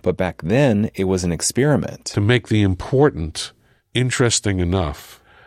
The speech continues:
Speaker 2: so that people will pay attention to it.
Speaker 1: Roy Peter Clark reported this series a quarter century ago, in the mid-nineties, when an aura of fear surrounded aids patients.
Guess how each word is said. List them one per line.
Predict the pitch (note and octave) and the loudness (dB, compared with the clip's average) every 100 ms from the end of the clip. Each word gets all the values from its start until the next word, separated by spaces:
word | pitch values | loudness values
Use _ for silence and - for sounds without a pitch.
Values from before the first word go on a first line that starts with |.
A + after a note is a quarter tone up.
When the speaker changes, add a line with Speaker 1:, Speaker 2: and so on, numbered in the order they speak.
| _ | _
Speaker 2:
so | - A2+ | -2 0
that | G#2 F2+ - | 2 0 -2
people | B2+ G#2+ A2 | -2 2 4
will | F#2+ F2+ | 4 2
pay | - G#2+ F#2 | 0 0 0
attention | - - A2 G#2 - C#2 | -2 -2 -2 0 -2 -2
to | - C#2 | -2 -4
it. | C#2+ - _ _ _ | -4 -12 _ _ _
Speaker 1:
Roy | A2+ B2+ | 0 2
Peter | C#3 - A#2 | 2 2 2
Clark | - - G2 F2 | 0 0 0 2
reported | E2 - B2+ D3+ A#2+ | -2 0 0 2 2
this | F2+ | 0
series | - F#2+ F2+ F2+ | 0 0 2 2
a | - | -2
quarter | - - C#3 | -2 0 2
century | A2 - B2 - F#2+ | 2 2 0 2 0
ago, | D#2 - - - | 0 -4 -8 -10
in | - G#2+ | 0 4
the | |
mid-nineties, | G#2+ A#2 G2 G2+ B2+ C2+ - - | 6 6 4 4 2 -2 -6 -6
when | G#2 G#2 G#2+ | 0 2 2
an | - F#2 | 0 -2
aura | A2 B2+ B2+ | 2 2 2
of | F#2 | 0
fear | - A#2+ A#2 | -2 0 0
surrounded | F2+ - F2 F2+ A#2 A#2 F2+ F#2 | 0 -4 -4 0 2 2 0 0
aids | B2+ C3+ | 0 0
patients. | - D2+ - - - - | -4 -4 -6 -10 -8 -10